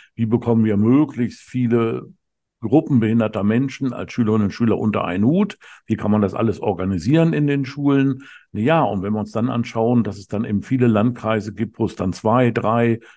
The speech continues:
vier, fünf blinde oder sehbehinderte Schülerinnen und Schüler gibt, dann kann man sich gut vorstellen, dass man höllisch aufpassen muss, dass die nicht durch die Maschen fallen. Und zwar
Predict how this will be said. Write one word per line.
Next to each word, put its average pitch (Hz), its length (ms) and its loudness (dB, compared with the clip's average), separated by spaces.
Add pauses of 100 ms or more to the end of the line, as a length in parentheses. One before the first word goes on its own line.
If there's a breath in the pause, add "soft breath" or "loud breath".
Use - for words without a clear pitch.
(120)
vier, 131 320 2
fünf 139 460 0
blinde 117 360 6
oder 104 240 0
sehbehinderte 107 720 0 (460 soft breath)
Schülerinnen 120 600 2
und 95 140 -2
Schüler 139 380 -2
gibt, 131 420 -8 (300 soft breath)
dann 107 180 -2
kann 120 160 0
man 123 140 4
sich 107 180 -4
gut 131 160 -2
vorstellen, 123 540 -2
dass 110 160 -4
man 95 160 0
höllisch 131 260 2
aufpassen 117 560 -2
muss, 127 300 2
dass - 260 -8
die 120 380 4 (360 loud breath)
nicht 120 280 2
durch 113 140 4
die 127 140 2
Maschen 143 360 2
fallen. 65 480 -12
Und 85 200 -8
zwar 101 360 0